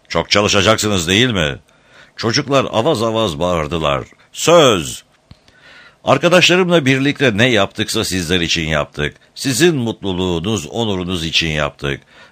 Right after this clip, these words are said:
Başınız dik gezin, kimsenin kulu kölesi olmayın diye yaptık.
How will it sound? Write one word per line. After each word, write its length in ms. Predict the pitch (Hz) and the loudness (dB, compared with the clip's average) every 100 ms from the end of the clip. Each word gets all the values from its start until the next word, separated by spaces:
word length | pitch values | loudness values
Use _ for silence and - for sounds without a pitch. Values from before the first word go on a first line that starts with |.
| - | -2
Başınız 600 | 127 139 143 147 104 76 | 0 2 0 0 -2 -4
dik 220 | 123 - | -6 -2
gezin, 340 | 92 82 85 | 0 0 -4
kimsenin 500 | 82 135 - 120 120 | -4 -6 -4 -4 -4
kulu 280 | - 107 110 | -6 -8 -6
kölesi 380 | 107 110 98 95 | -4 -2 -2 -2
olmayın 480 | 101 117 85 80 78 | 0 0 -2 -4 -2
diye 180 | 76 | -2
yaptık. 520 | 71 71 73 - 67 | -2 -2 -4 -6 -6